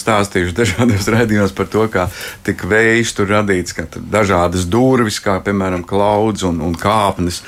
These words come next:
Mums taču radio studija arī, eh, lielajā studijā, cik ilgi stāvēja, vēl es atceros, atnācu strādāt uz radio, un es kādīgi nevarēju saprast, ka man ieved studijā. Es domāju, kāpnes, kas neved ne uz kurieni. Es domāju, nu gan.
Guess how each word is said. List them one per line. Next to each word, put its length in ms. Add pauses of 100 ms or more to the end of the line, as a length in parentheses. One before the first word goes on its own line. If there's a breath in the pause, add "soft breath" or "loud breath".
(320 loud breath)
Mums 160
taču 240
radio 400
studija 400
arī, 240
eh, 420 (220)
lielajā 320
studijā, 400 (320)
cik 160
ilgi 240
stāvēja, 480
vēl 160
es 160
atceros, 400 (320 loud breath)
atnācu 400
strādāt 480
uz 160
radio, 320
un 80
es 80
kādīgi 400
nevarēju 320
saprast, 240
ka 80
man 160
ieved 240
studijā. 320
Es 80
domāju, 240 (640 loud breath)
kāpnes, 400
kas 240
neved 240
ne 80
uz 160
kurieni. 480
Es 0
domāju, 320
nu 160
gan. 320